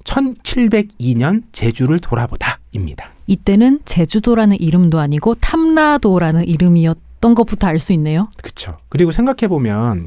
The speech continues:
Speaker 1: 그때 제주에 가서
Speaker 2: 음.
Speaker 1: 그림까지 남길 정도면 보통 사람이 아니잖아요.
Speaker 2: 천칠백 년인 거죠?
Speaker 1: 네.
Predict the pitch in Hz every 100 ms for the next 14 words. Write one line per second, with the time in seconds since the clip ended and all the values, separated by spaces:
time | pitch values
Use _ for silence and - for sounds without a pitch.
0 | - - 165 - 240 214 - 143 156 185
1 | 180 165 90 - 123 180 160 143 127 _
2 | - 170 226 220 202 180 135 101 123 156
3 | 143 104 98 98 92 151 87 - - -
4 | - 208 202 180 165 135 165 185 170 160
5 | 175 98 - 359 339 349 339 339 240 156
6 | 147 147 220 247 117 113 92